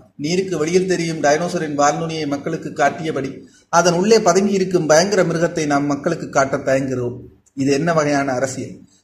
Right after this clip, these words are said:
பாராளுமன்றத்துக்கு சென்றால் எல்லாம் சரியாகிவிடுமா என்ன? முடிவெடுக்கும் அதிகாரம் உள்ள தரப்புகள் பலமடையவே வாய்ப்புகள் அதிகம் உள்ள தேர்தல் இது.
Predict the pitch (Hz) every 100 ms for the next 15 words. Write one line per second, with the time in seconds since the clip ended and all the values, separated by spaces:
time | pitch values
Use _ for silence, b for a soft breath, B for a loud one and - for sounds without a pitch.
0 | _ 147 170 202 196 185 180 165 180 175
1 | - 147 147 147 135 147 165 151 143 139
2 | 143 143 139 139 131 120 120 - - _
3 | B B B - 196 240 240 240 226 185
4 | 196 202 208 190 180 202 170 175 180 165
5 | 147 151 165 165 160 160 139 143 147 151
6 | 147 139 143 139 135 135 135 131 127 117
7 | 120 -